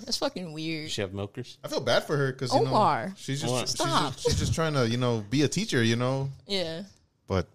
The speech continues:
Speaker 3: man, these
Speaker 2: She's all
Speaker 3: hor-,
Speaker 2: getting
Speaker 3: hor-,
Speaker 2: harassed.
Speaker 3: horny ass kids, yeah, dude. I feel bad for her.
Speaker 2: That's, that's peak horniness in, in
Speaker 3: Yeah,
Speaker 2: high school.
Speaker 3: yeah.
Speaker 1: Is, is that really peak horniness?
Speaker 2: I think so.
Speaker 1: Not during puberty?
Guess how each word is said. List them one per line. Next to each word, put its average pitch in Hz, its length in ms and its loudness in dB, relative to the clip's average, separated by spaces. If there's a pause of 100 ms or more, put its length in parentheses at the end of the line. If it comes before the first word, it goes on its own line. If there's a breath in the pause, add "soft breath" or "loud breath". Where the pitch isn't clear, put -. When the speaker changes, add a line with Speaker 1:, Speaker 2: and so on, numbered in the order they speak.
(280)
Speaker 3:
man, 101 140 -2
these 87 200 -6
Speaker 2:
She's 110 140 -4
all 104 60 4
Speaker 3:
hor-, 104 80 2
Speaker 2:
getting 104 180 -2
Speaker 3:
hor-, 113 120 2
Speaker 2:
harassed. 101 360 2
Speaker 3:
horny 120 300 0
ass 123 180 -2
kids, 131 340 -4
yeah, 127 280 -4
dude. 170 400 -10 (240)
I 117 40 -20
feel - 140 -8
bad - 260 -4
for 110 120 -6
her. 107 100 -4
Speaker 2:
That's, 120 160 0
that's 131 220 -4
peak 135 260 -4
horniness 104 600 -4
in, 92 200 -12 (140)
in 104 120 -4
Speaker 3:
Yeah, 123 60 2
Speaker 2:
high 113 120 2
school. 113 300 -2
Speaker 3:
yeah. 180 140 -4 (760)
Speaker 1:
Is, 190 180 2
is 196 160 4
that 214 160 6
really 196 180 2
peak 226 280 -4
horniness? 254 500 -6 (320 loud breath)
Speaker 2:
I - 160 -2
think 143 340 -4
so. 214 140 -4
Speaker 1:
Not 220 180 2
during 214 220 -2
puberty? 262 500 -10